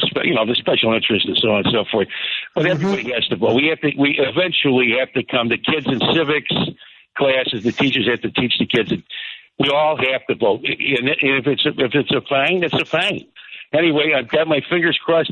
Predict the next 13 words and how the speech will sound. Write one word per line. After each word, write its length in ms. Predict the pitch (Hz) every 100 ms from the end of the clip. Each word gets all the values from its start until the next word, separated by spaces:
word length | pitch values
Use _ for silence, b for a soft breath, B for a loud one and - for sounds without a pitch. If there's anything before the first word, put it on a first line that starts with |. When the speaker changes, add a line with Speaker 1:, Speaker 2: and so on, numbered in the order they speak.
| 160
Speaker 1:
Edwin. 240 | 156 165
Another 280 | 143 139 143
great 340 | 131 151 151 -
show, 260 | 156 151
<laughs> 20 | 135
and 260 | - 110 -
thank 260 | 147 139 127
you 80 |
very 240 | 131 135 123
much, 220 | 123 110 -
Bill. 160 | 104 87 -
Thank 220 | 151 139
you. 140 | 92